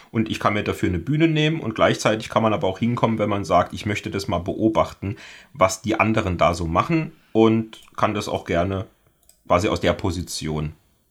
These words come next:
miterleben. Also ich muss da nicht nur hin, wenn ich aktiv was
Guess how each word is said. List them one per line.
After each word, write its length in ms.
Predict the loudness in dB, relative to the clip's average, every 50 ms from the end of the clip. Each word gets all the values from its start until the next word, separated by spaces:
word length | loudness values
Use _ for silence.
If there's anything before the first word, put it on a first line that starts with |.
| _ _
miterleben. 640 | -4 -4 -4 -4 -4 -4 -4 -4 -6 -6 -10 -14 -14 _
Also 140 | -6 -4 -2
ich 100 | 2 2
muss 160 | 2 2 4
da 100 | 2 0
nicht 240 | 0 0 -4 -6 -6
nur 120 | -6 -6 -2
hin, 280 | -2 -2 -2 -2 -4
wenn 160 | -4 -4 -4
ich 300 | -4 -6 -8 -10 -16 _ _ _ -20 -20 -20 -20 -20 -20 -20 -20 -20 -20 -20 _ _ _ _ _ _
aktiv 600 | -4 -4 -4 -6 -4 -2 -2 -2 -4 -6 -12 -16 -18 _ _ _ _ _ _ _ _ _ _ _ _ _ _ _ _ _ _ _
was 380 | 2 2 4 4 -4 -6 -10